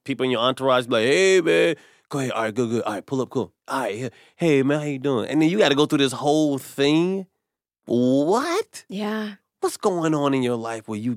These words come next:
Speaker 1: gotta let people know you just, you gotta give away money?
Speaker 2: What is happening?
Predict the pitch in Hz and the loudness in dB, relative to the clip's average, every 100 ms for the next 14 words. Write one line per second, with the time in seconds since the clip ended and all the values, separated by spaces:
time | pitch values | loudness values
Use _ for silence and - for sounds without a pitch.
0 | 98 143 127 123 123 120 127 - 104 107 | -6 -8 -6 -6 -8 -10 -10 -12 -10 -6
1 | 113 110 92 - _ _ _ _ _ _ | -4 -4 -6 -12 _ _ _ _ _ _
2 | _ _ 147 - - 147 110 _ 151 139 | _ _ -20 -16 -10 -10 -12 _ -14 -14
3 | 123 - 165 143 139 147 143 135 123 131 | -8 -2 0 -2 -4 -4 -2 -2 -2 -4
4 | 139 143 135 101 151 262 330 427 240 247 | -6 -6 -6 -6 0 4 6 4 2 -2
5 | 415 - 539 480 226 - - | -2 0 4 4 4 0 -12